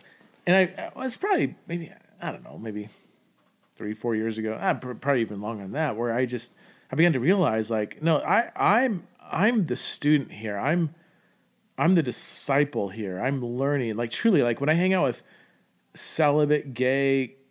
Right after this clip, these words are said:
Christians, and I'm gonna say that and just, whatever, if you don't like that phrase, figure it out, but celibate gay Christians who are, are so sold out to Jesus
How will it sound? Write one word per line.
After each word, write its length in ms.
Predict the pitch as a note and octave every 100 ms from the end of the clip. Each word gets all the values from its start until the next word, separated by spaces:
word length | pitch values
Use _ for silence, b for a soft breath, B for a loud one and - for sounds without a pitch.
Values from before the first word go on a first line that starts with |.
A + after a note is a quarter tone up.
| _ -
Christians, 680 | C#3+ C3+ - G#2+ G#2+ C#3+ C3+
and 100 | A2+
I'm 120 | B2+
gonna 160 | A#2+
say 240 | - C#3+ C3
that 240 | A2+ A#2
and 80 | B2
just, 260 | A#2 - - _ _ _ _ _ _ _ _ _ _ -
whatever, 360 | A2+ A#2 F2+
if 60 | F2+
you 40 |
don't 80 | A2+
like 140 | G#2+ G#2+
that 120 | G2+
phrase, 500 | A2+ G#2 G2+ - -
figure 260 | - A2 G2+
it 60 |
out, 240 | G2+ F#2+ -
but 120 | - B B B B B B B B
celibate 520 | - - D#3 D#3 D#3+
gay 240 | C#3+ C#3+ C#3+
Christians 600 | - C#3+ - C3 B2 A#2
who 200 | C3+ B2+
are, 240 | A#2+ A#2+
are 120 | C3 A#2+
so 240 | - D#3+
sold 400 | - - D#3 D3
out 160 | C#3 C3+
to 80 |
Jesus 680 | A#2 A#2+ B2 A2 A2 - -